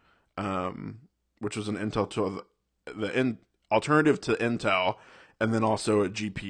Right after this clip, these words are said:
U. And so what you'll be able to do is get, um, I think it's a Ryzen three,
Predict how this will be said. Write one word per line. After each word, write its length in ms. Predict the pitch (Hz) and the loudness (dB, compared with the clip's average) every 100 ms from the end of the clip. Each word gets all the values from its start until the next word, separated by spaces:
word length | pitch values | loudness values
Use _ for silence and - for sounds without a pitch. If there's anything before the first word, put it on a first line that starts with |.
| 82 | -8
U. 240 | 58 - - _ | -8 -10 -14 _
And 180 | 101 98 | -8 -4
so 380 | 110 98 90 87 - _ | 0 0 0 -4 -8 _
what 120 | - | 0
you'll 120 | 101 113 | 2 6
be 140 | 127 | 10
able 120 | 127 | 10
to 80 | 123 | 10
do 300 | 113 110 107 | 8 8 8
is 180 | 104 104 | 6 2
get, 480 | 110 107 101 - - _ _ _ | 2 4 4 0 -12 _ _ _
um, 640 | - 90 57 - 50 76 113 _ _ _ | -4 -4 -4 -10 -12 -16 -20 _ _ _
I 80 | - | -10
think 240 | 104 104 - - _ _ _ _ _ _ _ - - | -8 -8 -10 -20 _ _ _ _ _ _ _ -20 -8
it's 160 | 113 104 | -4 -2
a 40 | |
Ryzen 600 | 104 107 113 104 107 98 | 0 4 4 4 0 -4
three, 560 | 101 - 110 101 95 104 | -6 -4 0 0 0 -4